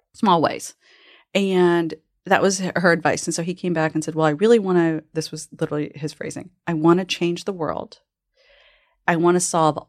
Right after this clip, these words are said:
all global economic development issues." That was his quote unquote charter. And she was like, "Well, maybe, like, how could you take, like, <laughs> a small little sliver of that?" And I find this really amusing because he started writing a blog that I think he called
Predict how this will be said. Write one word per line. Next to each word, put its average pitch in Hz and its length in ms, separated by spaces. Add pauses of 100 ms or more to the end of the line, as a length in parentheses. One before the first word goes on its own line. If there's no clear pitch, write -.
all 180 640
global 165 600 (120)
economic 156 680 (300)
development 151 400
issues." - 420 (300)
That 127 80
was 143 120
his - 220 (200)
quote - 160
unquote - 240
charter. - 340 (480)
And 175 100
she - 100
was 185 100
like, 220 160
"Well, 349 200
maybe, 339 220 (100)
like, 339 140
how - 160
could - 140
you 285 60
take, - 200
like, - 160
<laughs> - 0
a 294 160
small - 480
little - 240
sliver - 720
of 269 80 (100)
that?" - 200 (720)
And 202 120
I 196 60
find 226 180
this 262 160
really 208 120
amusing 196 240
because 185 180
he 185 60
started 196 340
writing 180 240
a 180 60
blog 160 440 (320)
that 165 540
I 160 80
think - 220
he 254 100
called 160 720